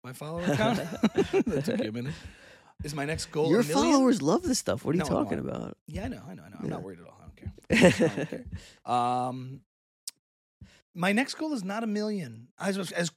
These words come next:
Speaker 1: cool as that sounds to
Speaker 2: Yeah.
Speaker 1: me. Do I want a million? Sure. But I wanna turn this hundred, I'd rather, if I had a choice between getting to a million followers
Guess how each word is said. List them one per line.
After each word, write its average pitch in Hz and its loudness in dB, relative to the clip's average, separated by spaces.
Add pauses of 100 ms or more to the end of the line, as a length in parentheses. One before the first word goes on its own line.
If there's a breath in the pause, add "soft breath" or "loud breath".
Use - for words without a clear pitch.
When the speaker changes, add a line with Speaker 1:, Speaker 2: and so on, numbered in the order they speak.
(140)
Speaker 1:
cool 302 2
as 175 -2
that 147 -4
sounds 190 -6
to - -10
Speaker 2:
Yeah. 110 -2
Speaker 1:
me. - -10 (160)
Do 160 0
I 135 2
want 139 0
a 175 0
million? 226 0
Sure. 170 0 (540 soft breath)
But 190 2 (1400 loud breath)
I 220 4
wanna 294 2
turn 240 -2
this 208 -4
hundred, 208 -8
I'd 185 -2
rather, 247 0
if 202 -6
I 202 2
had 220 2
a 202 -4
choice 190 -4
between 151 -10
getting 143 -8
to 135 -10
a - -8
million 160 -8
followers 175 -6